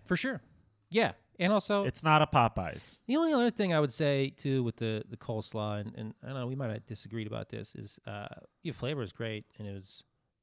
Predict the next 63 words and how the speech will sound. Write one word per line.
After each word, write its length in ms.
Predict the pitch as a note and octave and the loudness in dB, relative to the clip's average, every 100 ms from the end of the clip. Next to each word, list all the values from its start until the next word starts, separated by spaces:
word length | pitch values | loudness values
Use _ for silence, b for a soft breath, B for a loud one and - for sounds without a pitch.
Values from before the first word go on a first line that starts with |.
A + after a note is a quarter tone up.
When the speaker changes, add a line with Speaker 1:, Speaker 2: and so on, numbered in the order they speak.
| - | -14
Speaker 1:
uh, 300 | G#2 - - - | -12 -12 -14 -12
on 120 | A2 | -12
point, 340 | G2+ A#2+ G#2+ A2 _ _ | -8 -8 -8 -10 _ _
and 100 | G#2 | -18
I, 140 | F#2+ G2+ | -16 -14
I, 100 | A#2 C#3 | -10 -6
I 20 | |
like 320 | C#3 B2+ C#3 - | -4 -2 -4 -8
the 80 | |
things 240 | - G#2 G2+ | -18 -14 -14
that 60 | G2 | -14
he 60 | |
did 140 | G2+ F#2+ | -14 -12
with 140 | G2 | -12
it, 140 | G2 G#2 | -12 -12
even 200 | G2+ G2+ | -14 -10
though 100 | G2 | -10
I 60 | |
prefer 340 | F#2+ G2+ G2+ F#2 | -12 -12 -10 -10
something 240 | - F#2+ | -10 -12
a 40 | G2 | -10
little 140 | F#2+ | -10
simpler. 440 | - G2 G2+ F#2+ F2+ | -12 -12 -12 -12 -12
But 180 | G2+ F#2 b b b b | -12 -12 b b b b
man, 80 | F#3 | -6
it's, 60 | F3 | -4
like, 60 | D#3+ | -4
a 40 | |
little 100 | G#3 | -6
too 160 | - D3 | -6 -6
wet. 280 | A2+ A#2 _ _ _ _ | -6 -8 _ _ _ _
And 100 | B2+ | -10
I, 80 | D3 | -10
and, 140 | - - | -10 -10
and 120 | D#3+ | -4
I 60 | C#3+ | -2
want, 240 | C#3+ G3+ C#3 | -2 -6 -8
I, 100 | D#3+ - | -10 -8
I 80 | - | -6
think 240 | B3+ C4+ | -6 -4
I 60 | G#3 | -4
just 220 | F3+ - | -6 -6
prefer, 380 | D#3 - C#3+ C#3 | -8 -2 0 0
like, 140 | G#2+ | -4
especially 260 | - D#3+ F#3 | -6 -8 -6
with, 60 | |
like, 140 | C3 - | -8 -10
cabbage, 580 | G#2+ A2 B2+ C3 - - | -8 -6 -6 -8 -16 -10
Speaker 2:
Mm-hmm. 260 | C3 C3 C3 _ - | -6 -6 -8 _ -8
Speaker 1:
you 140 | B2 | -4
know, 200 | B2 B2 | -2 -2
I'm 80 | B2 | -4
like, 100 | - D3 | -8 -14
"Man, 140 | D#3 | -12
I 40 | C3+ | -10
want 200 | D3 G#3+ | -10 -12
a 80 | A#2+ | -12
little 380 | G#2 A2 B2 A2 | -10 -6 -4 -4
bit 140 | G2 | -8
of 80 | - - | -14 -16
crunch 420 | - F2+ - - | -14 -14 -12 -12
still." 260 | G2 F#2+ - | -12 -18 -6
Speaker 2:
Yeah. 220 | C3 A#2+ | -2 -2